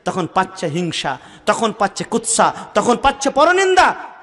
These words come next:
তখন পাচ্ছে একে অপরের বিরুদ্ধে উস্কানিমূলক মন্তব্য, তখন পাচ্ছে অসহিষ্ণুতা। আজকে আমাদের মুসলমানদের মধ্যেও যে ত্রুটিগুলো রয়েছে, সেগুলো যদি আমরা শুধরে নিতে পারি,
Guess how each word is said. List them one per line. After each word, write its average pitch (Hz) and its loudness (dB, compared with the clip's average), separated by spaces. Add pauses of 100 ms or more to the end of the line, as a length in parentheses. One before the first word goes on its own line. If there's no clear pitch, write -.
(140)
তখন 233 -2
পাচ্ছে 214 -8
একে 196 -4
অপরের 180 -2
বিরুদ্ধে 175 -4
উস্কানিমূলক 160 -2
মন্তব্য, 139 -6 (520)
তখন 233 4
পাচ্ছে 208 -4
অসহিষ্ণুতা। 180 -2 (720)
আজকে 214 2
আমাদের 196 0
মুসলমানদের 180 0
মধ্যেও 170 2 (260)
যে 180 0
ত্রুটিগুলো 330 4
রয়েছে, 302 6 (240)
সেগুলো 226 0
যদি 202 -2
আমরা 180 -2
শুধরে 180 -4
নিতে 185 0
পারি, 311 4